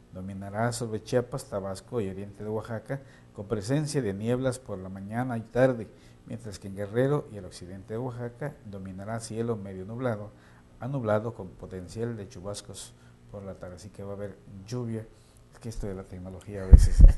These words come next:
<laughs> hay que estar muy abusado, ¿no? Así que, eh, está solecito en gran parte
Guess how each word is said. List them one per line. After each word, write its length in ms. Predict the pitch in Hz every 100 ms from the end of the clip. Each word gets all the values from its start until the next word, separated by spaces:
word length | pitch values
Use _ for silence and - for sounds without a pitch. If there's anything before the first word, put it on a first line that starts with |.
| -
<laughs> 140 | - - - - - - - - - - -
hay 120 | - 110
que 60 | -
estar 280 | - 117 113 - - -
muy 120 | 127 110
abusado, 460 | 98 113 104 104
¿no? 140 | 120 147 - - -
Así 220 | - 202
que, 460 | 185 175 143 123 -
eh, 420 | 135 131 123 117 - - - -
está 460 | 127 120 190 190 - - - - - - -
solecito 760 | - 131 120 165 165 160 - - -
en 100 | 110
gran 220 | 120 120
parte 400 | 131 120 131 117